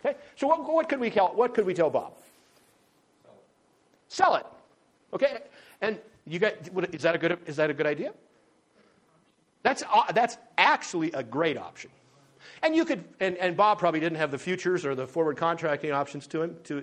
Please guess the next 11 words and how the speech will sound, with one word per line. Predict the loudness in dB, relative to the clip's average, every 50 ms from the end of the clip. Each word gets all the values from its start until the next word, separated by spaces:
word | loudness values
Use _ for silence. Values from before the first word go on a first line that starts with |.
| -8 -10
his, | -10 -10 -10 -14 _ _ _ _ -10
his | -10 -2
part, | 0 0 0 2 2
but, | 0 0 -2 -8 -16 -2
but | 0 0
he | 0 0
certainly | 0 -2 -2 0 0 0 0
could | 0 -2 -2 -2
have | -2 -2
sold | -2 -2 -2 -2 -4
it. | -10 -18